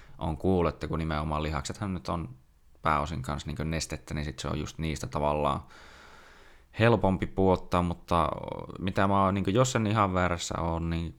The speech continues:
oon kuullut, että enemmän, tai niinkö, että aika monella olisi joku viimeiselle viikolle just joku neljä tai viisi kiloa niinkö tuolla ammattilaisissa, että niinkö vähän vähemmän mitä kuin se seitsemän.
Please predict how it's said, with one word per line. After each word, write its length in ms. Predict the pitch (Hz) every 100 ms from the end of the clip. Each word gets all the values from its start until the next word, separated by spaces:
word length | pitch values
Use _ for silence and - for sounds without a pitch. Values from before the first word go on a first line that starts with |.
| -
oon 220 | 87 85
kuullut, 340 | 82 85 82 82
että 140 | -
enemmän, 600 | - 87 85 82 80 80 - - - -
tai 140 | 76 80
niinkö, 180 | 80
että 280 | 78 - 78 76 - _ _ _ -
aika 200 | 85 87
monella 400 | 90 87 87 80
olisi 400 | 76 85 80 -
joku 540 | 80 - 82 82 80 - - - _ - - _ - - -
viimeiselle 580 | 92 87 85 82 82 80
viikolle 420 | 82 82 82 82
just 240 | 80 82 -
joku 260 | 73 80
neljä 380 | 82 82 85 80
tai 320 | - 80 80 82 85
viisi 760 | 92 82 82 80 80 78 - -
kiloa 420 | - 80 78 78
niinkö 220 | 78 76 -
tuolla 220 | - 78 76
ammattilaisissa, 800 | 76 80 76 - 78 76 78 76
että 180 | 76 78
niinkö 220 | 76 73 78
vähän 320 | 92 90 80
vähemmän 340 | 80 80 78
mitä 300 | 76 73 76
kuin 100 | 78
se 100 | 76
seitsemän. 640 | 76 80 80 - 78 76